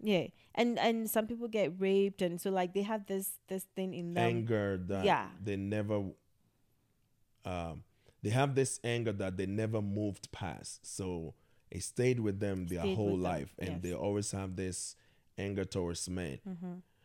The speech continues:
Speaker 2: That is understandable. But then, well, what, what about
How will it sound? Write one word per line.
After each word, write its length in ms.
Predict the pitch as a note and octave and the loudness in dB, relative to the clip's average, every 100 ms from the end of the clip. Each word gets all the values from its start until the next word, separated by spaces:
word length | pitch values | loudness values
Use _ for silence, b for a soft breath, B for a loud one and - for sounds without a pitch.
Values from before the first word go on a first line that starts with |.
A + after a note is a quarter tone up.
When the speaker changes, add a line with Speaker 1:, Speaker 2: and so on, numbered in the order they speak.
| b b b b b A2 | b b b b b -2
Speaker 2:
That 280 | A#2 D#3+ G#3 | 2 4 4
is 180 | D#3+ - | 2 2
understandable. 720 | C3+ A#2 G2+ B2 A2 F#2+ E2+ | 2 0 -2 0 0 0 -2
But 200 | D#2 G#2+ | -2 0
then, 400 | C3 D3 A#2+ G#2 - _ _ _ _ _ - | 2 4 2 -2 -8 _ _ _ _ _ -4
well, 260 | A#2+ A#2+ A#2+ | 4 6 8
what, 320 | C3 D#3+ D#3+ | 8 6 6
what 180 | C3 D#3+ | 4 4
about 440 | C#3 A#2+ G#2+ F2+ | 4 4 2 -2